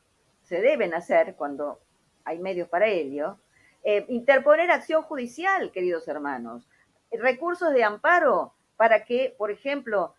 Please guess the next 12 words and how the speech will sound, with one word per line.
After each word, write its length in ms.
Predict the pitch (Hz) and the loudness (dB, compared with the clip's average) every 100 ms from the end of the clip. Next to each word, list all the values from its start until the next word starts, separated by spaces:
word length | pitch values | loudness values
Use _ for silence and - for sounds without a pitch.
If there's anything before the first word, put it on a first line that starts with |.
| _ | _
no 360 | 220 262 262 | -4 2 2
obliguen 560 | 233 294 349 311 226 190 | 2 0 -2 0 -2 -4
a 120 | - | -8
sus 240 | 190 262 233 | -8 -10 -8
niños 600 | 262 359 320 226 160 - _ _ _ _ | -6 -4 -2 -2 -4 -8 _ _ _ _
a 160 | 202 | -2
tomar 360 | 202 214 254 247 | 0 2 2 2
parte 480 | 294 302 - 196 156 | 2 2 0 -6 -4
de 140 | 214 | -4
esas 340 | 233 233 214 202 _ _ _ _ _ _ | -4 -2 -2 -4 _ _ _ _ _ _
clases 680 | - 240 254 247 226 220 - _ _ _ _ | 2 4 4 2 -4 -4 -12 _ _ _ _
perversas. 920 | 196 185 240 311 175 - 131 113 _ | -2 2 6 6 4 -6 -10 -12 _